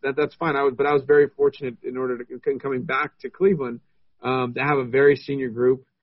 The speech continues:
that were very good at what they did, very dialed in. They, they cared a lot about the business. Um, and so that was, that made it a lot, that made it a lot easier, candidly.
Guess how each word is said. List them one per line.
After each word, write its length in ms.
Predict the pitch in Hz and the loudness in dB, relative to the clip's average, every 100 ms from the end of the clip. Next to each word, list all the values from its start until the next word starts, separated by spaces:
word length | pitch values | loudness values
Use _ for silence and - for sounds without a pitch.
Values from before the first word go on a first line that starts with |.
| _ _ | _ _
that 120 | 123 117 | -4 -2
were 140 | 120 | -2
very 300 | 110 139 135 | 2 6 6
good 160 | 127 127 | 4 2
at 80 | |
what 160 | 123 117 | 0 -2
they 100 | 117 | -2
did, 460 | 113 123 123 113 107 | 0 0 0 -2 -2
very 240 | 131 131 | 2 2
dialed 400 | 127 127 123 120 | 2 0 0 -2
in. 320 | 120 120 117 | -4 -6 -6
They, 140 | 110 107 | -4 -4
they 160 | 110 | -4
cared 360 | 104 - 139 131 | -6 0 2 2
a 40 | |
lot 400 | 120 123 123 120 _ - | 0 -2 -4 -6 _ -20
about 260 | 117 117 107 | -12 -12 -8
the 60 | |
business. 580 | 110 127 117 123 117 - _ _ _ - | -4 -4 -4 -10 -12 -20 _ _ _ -6
Um, 460 | 123 123 113 113 104 | -2 -2 -2 -6 -6
and 100 | 135 | -6
so 140 | 131 143 | 2 2
that 160 | 147 | 4
was, 180 | 135 127 - | 2 0 -2
that 160 | 139 127 | -2 0
made 140 | 135 | 2
it 100 | 127 | 2
a 60 | 123 | 0
lot, 240 | 123 107 | -2 -4
that 160 | 127 123 | -4 -4
made 160 | 127 | -2
it 20 | |
a 40 | 120 | -2
lot 180 | 120 117 | -2 2
easier, 480 | 170 151 127 120 113 | 2 2 0 -2 -2
candidly. 640 | - 117 117 113 110 107 | -6 -6 -6 -2 -2 -2